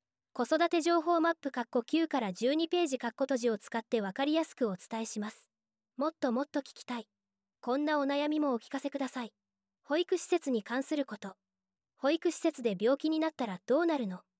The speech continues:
仕事をしていなくても保育施設って入れるの？認定こども園と保育所かっこ園かっこ閉じは何が違うの？病児保育、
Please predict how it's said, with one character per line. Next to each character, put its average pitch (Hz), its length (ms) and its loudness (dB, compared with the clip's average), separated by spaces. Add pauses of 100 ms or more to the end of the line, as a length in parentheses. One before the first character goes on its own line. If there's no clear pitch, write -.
(440)
仕 - 180 -2
事 320 260 4
を 330 80 4
し - 80 -8
て 339 140 2
い 339 60 2
な 349 120 2
く - 60 -16
て 294 120 2
も 208 140 0
保 - 180 -2
育 302 200 0
施 - 80 -6
設 294 240 -2
っ - 20 -10
て - 140 -10
入 220 240 -2
れ 277 100 2
る 254 80 0
の？ 190 140 -6 (760)
認 277 200 2
定 339 220 2
こ 330 120 0
ど 330 120 4
も 339 120 2
園 302 140 0
と 202 140 -6
保 247 180 -2
育 302 160 -2
所 294 140 0
か 302 100 0
っ 294 100 0
こ 320 120 2
園 277 140 2
か 226 120 -10
っ - 80 -10
こ 247 80 -4
閉 240 120 -2
じ 220 120 -4
は 190 120 -4
何 254 280 0
が 320 80 -2
違 - 160 -8 (160)
う 208 60 -4
の？ 190 120 -6 (720)
病 311 240 4
児 294 120 2
保 277 140 0
育、 240 280 -4